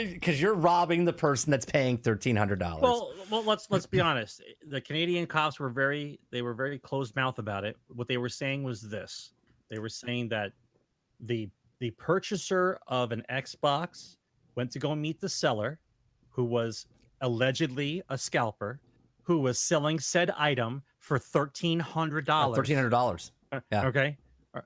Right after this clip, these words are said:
Speaker 2: or fourteen hundred dollars, whatever it was. It, it was up there. Okay. And the purchaser of said, uh, uh, Xbox then proceeded to rob the scalper
Speaker 1: Right.
Speaker 2: of, of the Xbox and all his belongings. So now at that point,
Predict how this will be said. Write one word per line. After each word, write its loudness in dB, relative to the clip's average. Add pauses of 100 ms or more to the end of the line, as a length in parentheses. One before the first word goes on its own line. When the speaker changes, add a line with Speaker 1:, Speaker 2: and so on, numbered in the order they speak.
(120)
Speaker 2:
or 2
fourteen 0
hundred 4
dollars, 4
whatever 4
it 2
was. 2
It, -2
it -2
was 0
up 2
there. -4 (420)
Okay. -2 (380)
And 2 (260)
the 0
purchaser 2
of 2
said, 0 (240)
uh, 0 (140)
uh, -2 (240)
Xbox 0 (380)
then 4
proceeded 0
to 0
rob 4
the 2
scalper 2
Speaker 1:
Right. 4 (280)
Speaker 2:
of, 4 (280)
of 6
the 4
Xbox 2 (200)
and 4
all 4
his 2
belongings. 0 (300)
So 4
now 6
at 2
that 4
point, 2